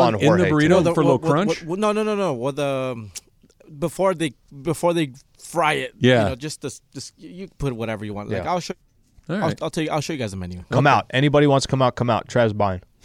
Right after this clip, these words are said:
Speaker 2: <laughs> Eh, we'll see. We'll see. I still want Emily to come. I feel like I'm, the farther we get into this, the more personally
Speaker 1: No,
Speaker 2: I'm
Speaker 1: th-, this
Speaker 2: taking
Speaker 1: is
Speaker 2: it.
Speaker 1: what it is. It's an oversell now. Now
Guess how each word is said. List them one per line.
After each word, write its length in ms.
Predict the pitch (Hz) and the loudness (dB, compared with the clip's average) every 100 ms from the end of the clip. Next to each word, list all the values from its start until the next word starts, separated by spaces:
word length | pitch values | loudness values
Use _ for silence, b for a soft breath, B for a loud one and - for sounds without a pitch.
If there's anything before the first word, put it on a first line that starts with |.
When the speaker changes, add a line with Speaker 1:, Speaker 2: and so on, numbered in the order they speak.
| - | 0
Speaker 2:
<laughs> 1600 | 226 - 254 - - - 226 196 196 - - - - - - - - - b b b b - - | 0 2 0 2 0 2 2 2 2 0 0 -4 -4 -6 -6 -10 -14 -16 b b b b -16 -10
Eh, 240 | 285 233 | -6 -6
we'll 160 | 143 127 | -6 -8
see. 240 | - 65 - _ _ | -10 -14 -16 _ _
We'll 240 | 180 180 104 | -18 -10 -8
see. 240 | - 78 b b | -8 -12 b b
I 120 | - 311 | -2 -2
still 200 | - 214 | 2 0
want 160 | 151 | 2
Emily 280 | 135 139 110 | -2 -2 -4
to 60 | 92 | -6
come. 280 | - 85 | -8 -6
I 80 | 131 | -6
feel 200 | 135 240 | -2 0
like 140 | 226 151 208 | 2 0 0
I'm, 180 | 202 160 B B | 0 -2 B B
the 120 | 190 | 2
farther 380 | 175 214 247 240 | 4 2 2 2
we 120 | 220 202 | 0 2
get 160 | 185 | 0
into 220 | 165 165 | 0 -2
this, 180 | 165 170 | 0 -2
the 100 | - | -2
more 180 | 139 151 | -2 -2
personally 360 | - 143 135 151 | 2 0 4 4
Speaker 1:
No, 20 | |
Speaker 2:
I'm 80 | 160 | 6
Speaker 1:
th-, 140 | - | 4
this 220 | - 170 170 | 4 2 4
Speaker 2:
taking 80 | |
Speaker 1:
is 60 | 165 | 4
Speaker 2:
it. 20 | |
Speaker 1:
what 140 | 147 127 | 6 6
it 120 | 113 | 4
is. 160 | 107 | 2
It's 140 | 107 - | 0 0
an 60 | |
oversell 540 | 123 113 98 90 95 90 | 4 4 2 0 -2 -2
now. 220 | 143 143 | -6 -6
Now 600 | 117 131 147 147 139 131 | 2 6 6 8 6 4